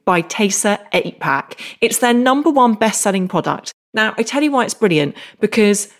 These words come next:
the glue comes in multiple colours and you can mould it literally to any shape that you need, and it's toy safe. So that's why it's their number one best-selling product, basically. And you can get fifteen percent off by using the code Fixing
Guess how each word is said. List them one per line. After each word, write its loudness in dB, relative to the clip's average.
the 2
glue 2
comes -2
in 0
multiple -2
colours -2
and 0
you 0
can -4
mould 2
it -8
literally 0
to -8
any 2
shape -2
that -8
you -2
need, -2
and 0
it's -6
toy 0
safe. -4
So 4
that's 0
why 0
it's -4
their 0
number 0
one 0
best-selling -6
product, -10
basically. -8
And 0
you 4
can 0
get -2
fifteen -2
percent -2
off 2
by 2
using 0
the -4
code 0
Fixing 0